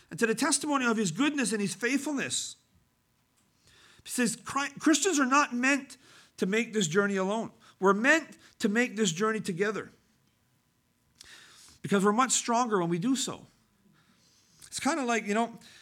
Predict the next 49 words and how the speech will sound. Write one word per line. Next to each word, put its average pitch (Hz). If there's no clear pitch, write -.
we 196
encourage 226
each 180
other. 151
We 240
have 294
stories, 311
folks. 185
The 202
stories 359
that 220
God 240
has 220
placed 247
in 220
your 202
life 233
and 196
he 190
brought 254
you 233
through 254
and 208
he 180
gave 247
you 247
a -
testimony 214
in 190
your 180
life, 214
it 208
makes 294
you 285
part 254
of 208
that 160
cloud 214
of 143
witnesses. 147
Because 202
you 202
see, 269
I 196
love 262
reading 269
about 190
them 165
here. 165